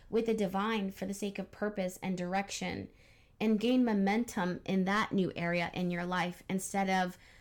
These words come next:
circling in the same place, doing the same thing the same way and saying, "Well,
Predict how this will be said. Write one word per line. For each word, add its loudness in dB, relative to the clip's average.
circling 0
in 0
the 0
same 2
place, -2
doing -4
the -4
same 0
thing -2
the -4
same 0
way 0
and -2
saying, -2
"Well, 0